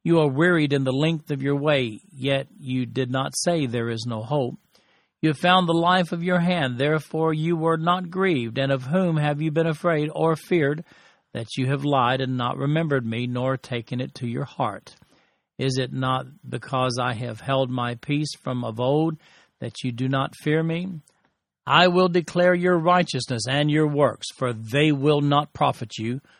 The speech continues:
When you cry out, let your collection of idols deliver you. But the wind will carry them all away, a breath will take them.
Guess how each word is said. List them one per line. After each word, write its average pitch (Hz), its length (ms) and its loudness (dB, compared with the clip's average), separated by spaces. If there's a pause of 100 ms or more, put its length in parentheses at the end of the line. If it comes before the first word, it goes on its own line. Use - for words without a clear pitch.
(360)
When 123 200 -2
you 180 180 6
cry 143 380 4
out, 143 320 0
let 170 260 2
your 190 120 0
collection 196 460 2
of 196 220 -2
idols 190 480 2
deliver 131 380 2
you. 104 360 -8 (380)
But 135 160 -2
the 123 120 -2
wind 170 340 2
will 160 100 -2
carry 175 340 2
them 165 180 4
all 170 200 6
away, 147 500 2
a 131 120 -2
breath 127 540 0
will 123 100 -8
take 135 300 -4
them. - 280 -14